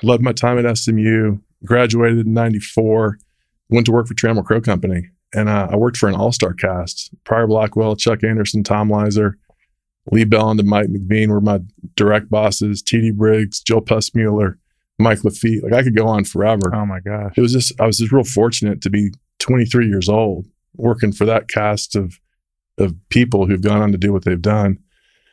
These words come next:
Speaker 1: I worked there for five years, and then I went to business school in California at Berkeley.
Speaker 2: Okay. All right. Trammell Crow is, like, this notorious machine for having pumped out some great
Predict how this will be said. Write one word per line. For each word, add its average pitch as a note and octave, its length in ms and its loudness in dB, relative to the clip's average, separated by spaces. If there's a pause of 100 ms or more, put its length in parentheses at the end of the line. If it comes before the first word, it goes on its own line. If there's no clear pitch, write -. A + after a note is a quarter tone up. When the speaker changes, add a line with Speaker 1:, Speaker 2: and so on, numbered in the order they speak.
(140)
Speaker 1:
I G#2 80 2
worked B2+ 240 2
there B2 180 2
for A#2 160 -10
five A#2 320 2
years, A2 640 -2
and - 80 -4
then G#2 60 2
I G#2+ 40 2
went A2 180 0
to F2+ 60 -8
business G#2 340 0
school G#2 280 0
in F#2 80 0
California G#2+ 720 -2 (220)
at F2 140 -4
Berkeley. G2+ 420 -2 (560)
Speaker 2:
Okay. G2 160 0 (720)
All A2+ 80 2
right. G2 220 0 (1000)
Trammell D3 400 0
Crow A#2 360 2
is, G2+ 120 -2
like, G2 220 0
this G#2+ 260 -4
notorious G2+ 840 -2
machine F#2+ 580 0
for F#2+ 160 0
having F#2 360 0
pumped F2+ 340 -4
out F2 300 -2
some F2 220 -4
great E2 480 -2